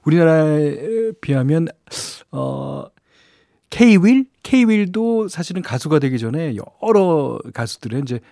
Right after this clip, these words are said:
백 보컬을 했었어요. 음, 그러니까 워낙에 이제 실력이, 예, 뛰어난 사람이 되겠죠. 자, 오늘 현대맘대로는요, 리타 쿨리지의 Love Me Again 들으셨어요.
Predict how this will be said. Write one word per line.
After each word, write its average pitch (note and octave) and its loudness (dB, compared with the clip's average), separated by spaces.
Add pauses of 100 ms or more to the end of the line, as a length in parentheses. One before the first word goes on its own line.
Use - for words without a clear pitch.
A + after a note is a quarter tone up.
(140)
백 G#2+ -8
보컬을 G#2+ -4 (180)
했었어요. G#2+ -8
음, G2+ -4 (260)
그러니까 G#2+ -2 (280)
워낙에 C3+ 2
이제 B2+ 0 (100)
실력이, G2 -6 (240)
예, F#2+ -12
뛰어난 G2+ -2
사람이 F#2 -10
되겠죠. F#2+ -14 (440)
자, B2+ 4
오늘 D#3 6
현대맘대로는요, D3 2 (320)
리타 B2+ 2
쿨리지의 A2 0 (500)
Love G#2 0 (100)
Me D3+ 4 (120)
Again F#2 -2
들으셨어요. G2 -18